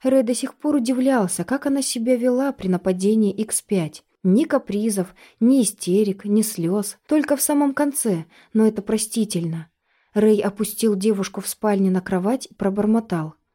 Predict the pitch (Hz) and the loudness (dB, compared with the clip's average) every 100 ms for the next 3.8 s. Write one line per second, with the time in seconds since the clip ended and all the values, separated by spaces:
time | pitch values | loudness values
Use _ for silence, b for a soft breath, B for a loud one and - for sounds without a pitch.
0 | _ _ - - 165 185 175 180 185 165 | _ _ -20 -8 -6 0 2 4 2 0
1 | 160 - 160 _ _ - 269 247 233 - | -4 -10 -14 _ _ -6 0 0 0 0
2 | 220 220 208 - 185 175 160 165 165 - | 0 0 -2 -2 0 0 0 -4 -4 -6
3 | 185 - - 175 165 151 - 156 | -6 -6 -2 -4 -4 -8 -10 -14